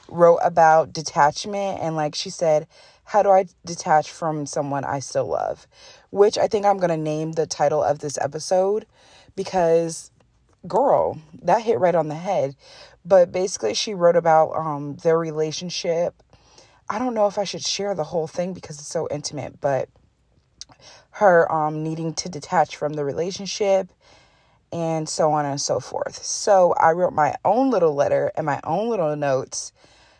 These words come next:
to get into this topic because, y'all, detach-, like, attachment, let's talk about attachment first. Attachment is so real. Like,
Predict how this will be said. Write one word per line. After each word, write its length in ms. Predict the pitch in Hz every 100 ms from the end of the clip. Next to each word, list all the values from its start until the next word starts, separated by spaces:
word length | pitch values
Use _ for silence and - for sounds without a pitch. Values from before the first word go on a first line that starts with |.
| _
to 100 | -
get 180 | 165 160
into 220 | 160 -
this 180 | 156 143
topic 420 | - 143 151 139 -
because, 680 | - 147 135 120 135 - -
y'all, 640 | 160 151 151 73 55 170 - _ _ _ _ _ _ _ _ _ _ _ _ _ _ - - _ _ _ _ _ 175
detach-, 560 | 190 202 190 - - - _ _
like, 240 | 196 170 -
attachment, 840 | 196 - 240 214 - 269 277 285 185
let's 160 | 190
talk 240 | - 196 190
about 160 | -
attachment 500 | - 165 139 - 120
first. 400 | - 101 - - _ - - - -
Attachment 680 | 185 - 185 - 254 156 -
is 160 | 196
so 1120 | - - - 160 160 165 165 165 165 165 170 - _ _ _ _ _ _
real. 800 | - 151 160 147 131 50 - _ _ -
Like, 640 | 180 180 175 170 -